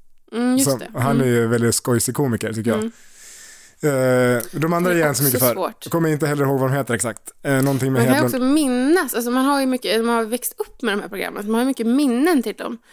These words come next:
Speaker 1: Till exempel, när jag tänker på Melodifestivalen, då tänker jag på något år när Charlotte Perrelli var med.
Speaker 2: <laughs>
Speaker 1: Ehm,
Speaker 2: Ja.
Speaker 1: fast jag tror hon fortfarande hette Nilsson på den tiden.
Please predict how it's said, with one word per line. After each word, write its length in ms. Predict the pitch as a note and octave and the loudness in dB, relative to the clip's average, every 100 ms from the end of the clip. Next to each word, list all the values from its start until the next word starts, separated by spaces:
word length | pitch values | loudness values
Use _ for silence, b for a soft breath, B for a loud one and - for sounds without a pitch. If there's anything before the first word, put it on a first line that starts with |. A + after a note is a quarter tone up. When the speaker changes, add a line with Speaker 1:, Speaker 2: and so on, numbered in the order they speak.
| b b | b b
Speaker 1:
Till 80 | A#3+ | -6
exempel, 520 | B3 D4+ C4+ F3+ F#3 | -4 -4 -4 -6 -2
när 60 | A#3+ | -2
jag 100 | A#3+ | -2
tänker 200 | A3+ A3 | -2 -2
på 40 | |
Melodifestivalen, 600 | A3 G#3+ G#3+ G#3 A#3+ G3 | -2 0 -2 -4 -4 -4
då 80 | A3 | -6
tänker 180 | B3+ A#3+ | -4 -4
jag 60 | A3 | -4
på 60 | |
något 100 | G#3+ | -6
år 240 | G3+ G#3 G3 | -2 -2 -2
när 120 | G3+ | -6
Charlotte 360 | A3+ G#3+ - - | -6 -8 -8 -10
Perrelli 480 | B3 D4+ D#4 G3 E3 | -4 -2 -2 -4 -8
var 140 | F#3 | -12
med. 220 | F#3+ F#3+ G#3+ - B B | -12 -12 -12 -10 B B
Speaker 2:
<laughs> 320 | B B - | B B -10
Speaker 1:
Ehm, 680 | G#3 G#3 G3+ G3 F#3+ F#3+ G#3 _ | -4 -2 -2 -2 -2 -6 -10 _
Speaker 2:
Ja. 260 | C3 C3+ C#3 | 0 0 -2
Speaker 1:
fast 180 | A#3 A3 | -4 -2
jag 140 | A#3 A3+ | -2 -2
tror 100 | C4 | -4
hon 100 | A3+ | -4
fortfarande 340 | - A#3+ G#3+ | -8 -6 -4
hette 180 | G#3+ G#3 | -4 -2
Nilsson 560 | A3+ D4 C4 - F3+ | -2 -2 -2 -6 -6
på 60 | F#3+ | -8
den 160 | F#3+ G#3 | -10 -8
tiden. 320 | - - | -8 -10